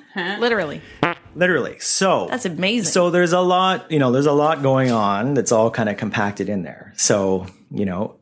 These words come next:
Speaker 3: um, so our poop is, you know, the end result of everything that's sort of been transported through that, you know, meters and meters of, of piping,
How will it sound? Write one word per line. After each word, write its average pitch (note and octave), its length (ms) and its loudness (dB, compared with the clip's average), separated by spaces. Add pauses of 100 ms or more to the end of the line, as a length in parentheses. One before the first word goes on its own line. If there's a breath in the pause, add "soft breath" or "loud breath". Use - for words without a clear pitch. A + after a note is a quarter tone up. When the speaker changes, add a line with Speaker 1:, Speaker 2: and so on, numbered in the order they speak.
Speaker 3:
um, F2+ 580 -8
so G2 200 0
our D#2 120 -4
poop D3 480 2
is, F#2+ 540 0
you F#2 100 -4
know, F#2 460 -4
the F#2 160 -6
end F#2+ 140 -2
result F#2 440 -4
of G2 140 -10
everything G2+ 440 -2
that's F2+ 200 -4
sort G2 280 2
of - 340 -12 (160)
been G2 120 -2
transported F#2+ 680 0
through F2+ 320 -2
that, F2 320 -6 (180)
you F#2 80 -8
know, E2+ 180 -6
meters F#2 360 -2
and F2+ 100 -2
meters E2+ 380 -4
of, D#2 360 -6 (460)
of F2 160 -18
piping, - 400 -4